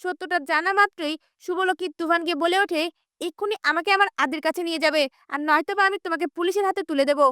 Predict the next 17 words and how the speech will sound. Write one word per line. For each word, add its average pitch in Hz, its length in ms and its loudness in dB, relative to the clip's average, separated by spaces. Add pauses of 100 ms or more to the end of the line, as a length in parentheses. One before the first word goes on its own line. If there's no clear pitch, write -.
(320)
এই 320 160 -6
কথা 320 200 -2
শুনে 403 220 -6
তুফানও 359 400 -2
ভয় 285 240 4
পেয়ে 302 180 0
যায়। 294 240 2 (140)
এরপর 359 240 2
দেখা 339 280 4
যায় 359 220 2
শুভলক্ষী 311 520 -6 (100)
তুফানকে 381 440 -6
নিয়ে 392 260 -4
মোহনার 302 360 -4
বাড়িতে 285 340 0
পৌঁছে 320 360 -4
গেলে 339 260 2